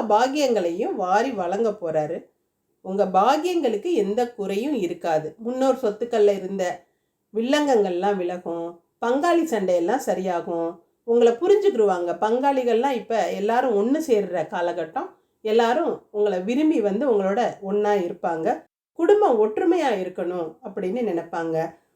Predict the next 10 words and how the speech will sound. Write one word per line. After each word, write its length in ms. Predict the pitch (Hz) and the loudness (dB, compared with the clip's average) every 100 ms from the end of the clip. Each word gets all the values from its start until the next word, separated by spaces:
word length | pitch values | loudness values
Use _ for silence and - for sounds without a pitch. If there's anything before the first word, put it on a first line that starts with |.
| _ | _
முன்னோர்கள் 480 | 294 359 349 277 240 | 2 4 4 4 4
வழிபாடெல்லாம் 680 | 202 233 254 233 202 214 240 | 4 4 4 2 2 -2 -2
செய்வீங்க. 340 | 202 196 190 277 | -4 -4 -2 0
அவங்களோட 400 | 240 202 196 175 | 0 0 -2 -2
ஆசீர்வாதங்கள்லாம் 880 | 175 220 285 247 185 180 175 175 262 | -2 -2 -2 0 -2 -2 -6 -2 0
உங்களுக்கு 320 | 277 190 240 | 0 -2 -4
இந்த 100 | 190 180 | -2 -4
வருஷம் 320 | 170 269 220 | -4 -4 -4
நிறைய 240 | 165 170 233 | -2 0 0
கிடைக்குங்க. 560 | 233 165 160 165 165 | 0 -6 -8 -8 -4